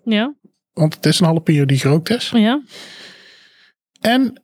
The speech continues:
Speaker 2: eh, de chipotle heeft een waarde van vijfentwintig tot achtduizend jus. En gemiddeld,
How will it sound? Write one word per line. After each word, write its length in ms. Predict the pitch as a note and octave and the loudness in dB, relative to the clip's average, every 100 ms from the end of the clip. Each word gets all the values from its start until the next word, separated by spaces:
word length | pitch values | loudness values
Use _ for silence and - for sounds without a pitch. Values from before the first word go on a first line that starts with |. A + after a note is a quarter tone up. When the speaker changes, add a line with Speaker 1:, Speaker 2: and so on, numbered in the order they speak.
| _ | _
Speaker 2:
eh, 100 | G#3 | 0
de 360 | G3 F#3+ F3+ E3+ | 2 2 0 -2
chipotle 360 | - G3 F#3 F3 | 0 0 2 2
heeft 240 | E3 D#3+ | 2 2
een 80 | D3+ | 2
waarde 300 | D#3+ D#3+ D3 | 2 2 0
van 300 | C#3+ D3 - - | 0 -2 -6 -4
vijfentwintig 760 | D3+ G3 G3 F3+ F3+ E3 - - _ _ _ - D#3+ - _ - | 0 0 0 0 0 0 -2 -12 _ _ _ -6 -4 -4 _ -2
tot 260 | D#3+ C#3+ - | -2 -2 -8
achtduizend 840 | - E3+ - D3+ D3+ C3+ C3+ - - _ _ _ _ _ _ _ _ _ _ _ | -4 -4 0 0 2 2 0 -4 -10 _ _ _ _ _ _ _ _ _ _ _
jus. 400 | - F#3+ C3+ - - - - _ - | -2 0 0 -4 -18 -20 -20 _ -8
En 180 | E3+ D#3 | -2 0
gemiddeld, 580 | D3 D3+ D3+ D3 - | 2 2 2 0 -6